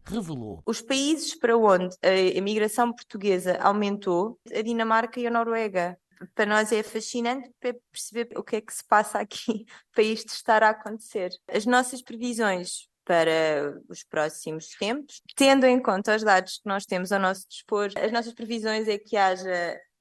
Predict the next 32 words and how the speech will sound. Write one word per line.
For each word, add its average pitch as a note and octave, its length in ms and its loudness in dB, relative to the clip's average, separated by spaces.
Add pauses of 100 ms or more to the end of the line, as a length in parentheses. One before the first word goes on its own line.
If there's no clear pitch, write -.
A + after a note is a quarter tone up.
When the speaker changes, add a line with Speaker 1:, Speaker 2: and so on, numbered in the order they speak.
(140)
Speaker 2:
um G#3 200 -4
aumento A3+ 400 0
rápido C4 440 4
da A3+ 80 -2
população, G#3 500 2
nomeadamente G#3 840 2 (120)
para - 100 0
os G3+ 80 0
países G3+ 240 2
do G3 80 0
Benelux F#3 420 4
e F#3 60 0
para F3+ 100 4
os F3 100 4
países E3 300 -4
nórdicos, E3 600 0
uma A3+ 180 4
recuperação B3 580 0
significativa G#3+ 1300 -4
da G3 100 -2
imigração F#3+ 880 0
para F#3 160 2
o F#3+ 40 4
Reino F#3 220 -6
Unido F3+ 220 -8
e F3 60 -8
para E3+ 120 -12
a D#3+ 40 -8
Espanha F#3+ 560 -2 (240)
e A#3 140 2
uma A#3+ 100 2
estabilização A3+ 1200 0